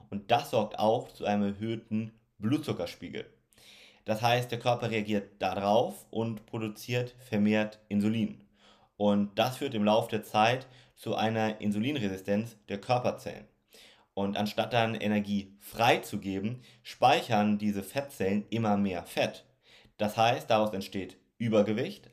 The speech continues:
aber auch ein erhöhtes Diabetesrisiko. Und dieses Übergewicht führt übrigens dazu, dass Atemaussetzer im Schlaf entstehen können, die natürlich auch wieder die Schlafqualität, äh, ja,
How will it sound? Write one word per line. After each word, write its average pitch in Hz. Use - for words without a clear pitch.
aber 107
auch 123
ein 110
erhöhtes 107
Diabetesrisiko. 101
Und 110
dieses 113
Übergewicht 123
führt 107
übrigens 107
dazu, 120
dass 107
Atemaussetzer 95
im 95
Schlaf 80
entstehen 95
können, 101
die 110
natürlich 107
auch 131
wieder 104
die 101
Schlafqualität, 104
äh, 95
ja, -